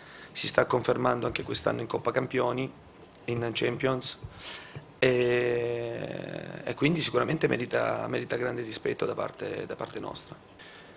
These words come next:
Quella nostra è una, è una sfida di una, di una grande squadra, di una squadra che sta studiando per diventare grande,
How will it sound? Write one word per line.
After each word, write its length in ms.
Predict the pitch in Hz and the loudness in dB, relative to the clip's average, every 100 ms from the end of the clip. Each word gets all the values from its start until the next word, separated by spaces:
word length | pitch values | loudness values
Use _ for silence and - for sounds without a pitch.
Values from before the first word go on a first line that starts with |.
| - | -4
Quella 160 | - 139 | 4 10
nostra 580 | 139 156 151 160 143 127 | 12 12 12 10 12 10
è 80 | 123 | 8
una, 540 | 123 123 120 120 117 | 4 4 4 4 2
è 60 | 120 | 2
una 160 | 127 | 4
sfida 560 | - 147 139 127 123 123 | 4 4 4 8 8 6
di 180 | 123 123 | 0 0
una, 580 | 123 120 120 117 117 113 - - - - - - | 2 2 2 0 -2 -6 -16 -20 -20 -20 -20 0
di 100 | 120 | 6
una 100 | 123 | 8
grande 240 | 131 156 | 8 6
squadra, 420 | - - 156 180 | 8 8 8 8
di 80 | 139 | 4
una 140 | 131 143 | 4 4
squadra 400 | - 131 156 151 | 8 8 8 4
che 120 | 120 | 4
sta 200 | - 127 | 6 4
studiando 440 | - 131 131 147 | 4 4 4 6
per 120 | 143 | 4
diventare 440 | 120 120 113 117 117 | 0 -4 0 0 2
grande, 480 | 135 143 147 151 | 4 4 4 2